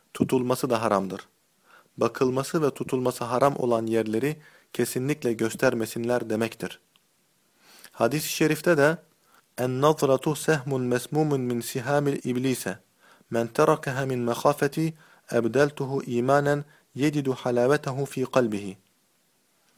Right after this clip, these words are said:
Harama bakmak iblisin oklarından zehirli bir oktur. "Kim benim korkumdan onu terk ederse,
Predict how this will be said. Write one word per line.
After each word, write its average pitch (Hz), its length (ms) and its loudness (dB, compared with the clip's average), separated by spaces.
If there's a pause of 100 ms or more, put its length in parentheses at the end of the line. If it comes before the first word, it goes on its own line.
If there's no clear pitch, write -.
(200)
Harama 135 400 4
bakmak 151 440 2 (240)
iblisin 127 560 0
oklarından 127 680 2
zehirli 131 480 0
bir 120 100 2
oktur. - 420 -2 (840)
"Kim 151 320 0
benim 143 240 2
korkumdan 127 680 0
onu 123 300 -2
terk - 320 -2
ederse, 139 500 0